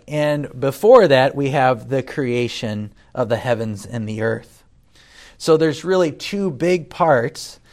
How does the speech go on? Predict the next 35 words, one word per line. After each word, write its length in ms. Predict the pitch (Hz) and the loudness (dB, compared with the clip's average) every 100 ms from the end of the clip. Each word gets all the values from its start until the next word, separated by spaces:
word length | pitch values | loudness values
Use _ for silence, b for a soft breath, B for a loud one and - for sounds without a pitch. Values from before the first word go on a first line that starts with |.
| b b | b b
a, 360 | 160 151 - 147 | 2 2 2 -2
a 40 | |
prologue 680 | 147 175 190 202 190 185 180 | 0 4 6 8 8 8 4
or 100 | 165 | 2
introduction. 760 | 151 170 202 139 123 - 139 | -2 -4 0 2 2 0 -8
In 120 | 139 156 | -6 -6
the 80 | |
beginning, 400 | 147 147 160 160 | -6 -4 -4 -4
God 280 | 139 139 143 | -2 0 -2
created 340 | - 147 135 123 | -6 -10 -8 -8
the 80 | |
heavens 380 | 120 131 139 135 | -6 -6 -8 -10
and 100 | 151 | -12
the 100 | 147 | -10
earth. 340 | 113 110 - _ _ _ b b b b | -10 -10 -16 _ _ _ b b b b
And 220 | 151 151 | -6 0
then 220 | 160 160 | 0 2
the 100 | 135 | 0
rest 460 | 131 156 208 247 - | 2 6 6 4 -2
of 100 | 135 | -2
the 80 | 120 | -2
book 380 | 120 117 - - | 0 -2 -4 -10
deals 280 | 135 131 | -6 -4
with 180 | 143 - | -6 -12
ten 420 | - 139 147 156 b b b | -8 -6 -4 -8 b b b
toledotes. 800 | - 160 143 120 113 117 - - b b | 0 2 4 0 -2 -2 -6 -16 b b
"These 280 | 147 170 160 | -4 0 2
are 140 | 156 | 2
the 100 | 143 | 2
generations 760 | 127 135 131 120 120 - 113 104 - | -2 -2 -2 -2 -4 -6 -12 -14 -16
of." 280 | 120 98 - | -16 -16 -8
Or 160 | 143 147 | -4 -2
you 160 | 160 | -4
could 180 | 160 151 | -6 -10
translate, 500 | - 127 131 131 120 | -8 -8 -6 -8 -10